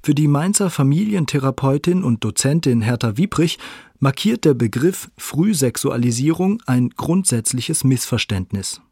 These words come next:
Denn die Sexualität von Kindern sei nicht zu vergleichen mit der von Jugendlichen oder Erwachsenen.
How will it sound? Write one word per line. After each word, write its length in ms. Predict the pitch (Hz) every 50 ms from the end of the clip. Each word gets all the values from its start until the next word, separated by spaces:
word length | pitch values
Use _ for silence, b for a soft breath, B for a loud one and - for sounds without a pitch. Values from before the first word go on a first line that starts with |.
| _ _ _ _ _ _ _ -
Denn 240 | 135 123 120 117 104
die 100 | 117 113
Sexualität 800 | - 123 113 - - 127 117 110 107 104 - - 165 208 -
von 220 | - 120 107 - -
Kindern 420 | - 190 233 214 143 120 151 156 B B B B B B
sei 180 | B - 143 147
nicht 240 | 165 208 214 -
zu 140 | - - 160
vergleichen 580 | - 135 123 110 123 113 113 127 - - 170 156
mit 180 | 139 117 -
der 200 | 127 123 127 131
von 240 | 131 - 127 117 113
Jugendlichen 680 | 107 135 151 160 156 139 117 - 120 110 - 120 117
oder 180 | - 113 110 113
Erwachsenen. 640 | 120 113 98 131 156 - - - 123 107 95 95